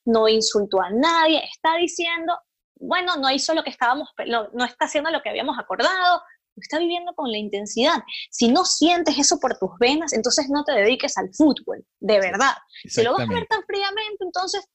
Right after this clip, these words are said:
Speaker 1: no vives del fútbol. Me parece
Speaker 2: Además
Speaker 1: absurdo la disculpa y el show que se montó en torno a eso,
Speaker 2: Sí,
Speaker 1: me
Speaker 2: sí.
Speaker 1: parece ridículo. Luego se han filtrado un montón de videos de él antes, y la verdad que lo, le pone mucha intensidad.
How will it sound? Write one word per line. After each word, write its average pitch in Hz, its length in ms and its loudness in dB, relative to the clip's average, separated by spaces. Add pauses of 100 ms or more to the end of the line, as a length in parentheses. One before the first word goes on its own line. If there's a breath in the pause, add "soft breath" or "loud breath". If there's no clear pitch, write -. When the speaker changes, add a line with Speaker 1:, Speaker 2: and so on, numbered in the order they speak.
(260)
Speaker 1:
no 330 280 0 (140)
vives 269 360 0
del 214 180 -8
fútbol. - 440 -2 (600)
Me 196 100 -12
parece 240 340 0
Speaker 2:
Además 202 240 0
Speaker 1:
absurdo 330 440 2
la 262 120 2
disculpa 330 720 -4
y 247 140 -2
el 226 160 0
show 311 240 0
que 381 80 -4
se 330 100 -6
montó 233 380 -4
en 285 100 -6
torno 208 240 -4
a 240 80 -2
eso, - 320 -4
Speaker 2:
Sí, - 200 -4
Speaker 1:
me 110 80 -2
Speaker 2:
sí. 226 40 -4
Speaker 1:
parece 226 300 -2
ridículo. 220 560 0
Luego 269 240 2
se 330 100 -6
han 311 80 -4
filtrado 294 380 0
un 294 60 -6
montón 277 220 -4
de 302 120 2
videos 254 460 2
de 226 360 0
él 294 100 -2 (160)
antes, 320 440 -2 (280 soft breath)
y 202 60 -12
la 233 60 0
verdad 208 140 -2 (100)
que 269 80 4
lo, 302 140 2
le 226 120 2
pone 214 220 -2
mucha 320 260 -4
intensidad. 247 680 -2